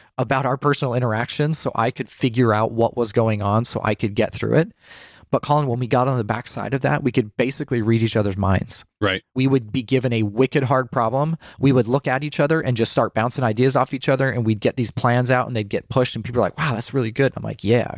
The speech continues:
Speaker 1: 'cause we're a team." That is
Speaker 2: <laughs>
Speaker 1: hard, Colin. It's hard.
Speaker 2: Yeah.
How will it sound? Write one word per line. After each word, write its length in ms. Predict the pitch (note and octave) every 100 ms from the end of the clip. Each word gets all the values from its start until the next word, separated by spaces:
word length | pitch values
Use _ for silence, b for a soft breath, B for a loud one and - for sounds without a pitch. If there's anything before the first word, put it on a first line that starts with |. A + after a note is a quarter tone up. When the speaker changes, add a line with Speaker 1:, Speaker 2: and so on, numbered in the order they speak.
| _
Speaker 1:
'cause 140 | A2
we're 160 | A#2+ A#2
a 40 | -
team." 580 | - D#3 C#3+ G2+ - - _ B B B B B
That 180 | C#3 C3+
is 120 | F3+
Speaker 2:
<laughs> 0 |
Speaker 1:
hard, 760 | - - F3 F#3 F3+ A#2 F#2+ F2+ -
Colin. 420 | - G#2+ A#2 D3+ -
It's 140 | D3+
hard. 680 | - - D#3 D3 G#2+ F#2+ - _ _
Speaker 2:
Yeah. 220 | A#2 G#2